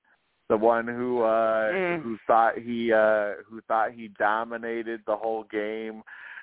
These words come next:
Speaker 1: and, uh, and, you know, was, uh, was a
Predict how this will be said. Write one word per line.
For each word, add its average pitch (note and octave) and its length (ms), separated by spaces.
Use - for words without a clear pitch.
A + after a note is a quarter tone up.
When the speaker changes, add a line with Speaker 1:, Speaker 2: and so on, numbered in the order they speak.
Speaker 1:
and, F#2+ 580
uh, E2+ 600
and, A#2+ 220
you A2+ 140
know, G#2+ 300
was, G2 500
uh, F#2+ 260
was G2 220
a G2 80